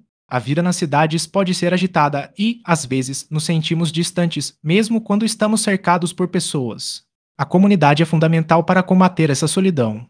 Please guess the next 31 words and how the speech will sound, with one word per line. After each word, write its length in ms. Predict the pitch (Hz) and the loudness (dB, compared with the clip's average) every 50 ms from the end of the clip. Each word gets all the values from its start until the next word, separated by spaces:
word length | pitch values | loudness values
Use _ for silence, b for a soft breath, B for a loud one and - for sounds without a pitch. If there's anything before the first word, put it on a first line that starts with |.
| _ _ _ _ _ _ | _ _ _ _ _ _
Quando 200 | 139 147 160 165 | 2 2 4 4
você 240 | 180 175 - 165 151 | 2 2 2 2 2
se 160 | - 196 175 | 2 2 2
junta 300 | 131 147 170 175 180 202 | 4 4 2 2 2 2
a 20 | |
um 100 | 208 202 | 2 2
grupo, 380 | 175 131 139 127 113 - - - _ _ | 4 4 4 2 2 0 -8 -18 _ _
encontra 420 | 139 131 - 170 180 180 214 208 | -8 -4 0 0 0 2 0 0
pessoas 460 | 202 202 185 - - 160 160 170 170 | 0 2 0 2 2 2 2 2 2
que 140 | - - 190 | 0 -2 -4
compartilham 600 | - - 214 196 196 185 175 - - 208 208 202 | 0 0 0 2 2 2 2 2 2 4 4 4
experiências 560 | 202 196 - 185 180 180 165 170 160 - 170 | 4 2 2 2 2 4 4 4 2 2 0
semelhantes. 880 | - - 190 196 208 190 160 147 131 113 117 - - - - - - - _ _ _ _ _ _ _ - | 2 2 2 4 4 4 4 4 4 2 -2 -6 -10 -10 -10 -12 -12 -14 _ _ _ _ _ _ _ -10
É 60 | 147 | -4
como 240 | - 170 180 202 196 | -2 0 0 0 0
ter 160 | 208 190 185 | 0 0 0
um 80 | 185 | 0
porto 280 | 180 185 170 165 160 175 | 0 0 -2 0 0 -2
seguro 400 | 170 - 190 156 131 135 135 139 | -4 -2 -4 -4 -2 -2 -2 -2
em 80 | 139 139 | -2 -2
meio 300 | 135 135 143 147 143 143 | 0 0 0 2 2 2
à 80 | 160 | 2
tempestade. 760 | 156 202 202 196 214 185 - - 143 123 110 101 - 120 - _ _ _ _ _ _ _ _ | 2 0 -2 0 -2 -4 -4 -2 -4 -4 -4 -6 -10 -12 -18 _ _ _ _ _ _ _ _
Imagine 400 | 175 180 196 190 165 151 151 156 | 2 4 4 6 4 4 2 0
que 120 | 156 - | 0 0
você 180 | 165 165 - 175 | -2 0 0 2
está 260 | 175 170 - - 160 | 0 0 0 0 0
enfrentando 480 | 170 - - 180 165 - 165 170 165 185 | 0 2 0 -2 2 2 2 2 4 4
um 80 | 180 | 4
dia 160 | 156 139 147 139 | 4 4 2 0
difícil. 640 | 139 139 - - 143 120 113 - - - 117 120 | 0 -2 -2 -2 -4 -4 -4 -6 -8 -10 -12 -16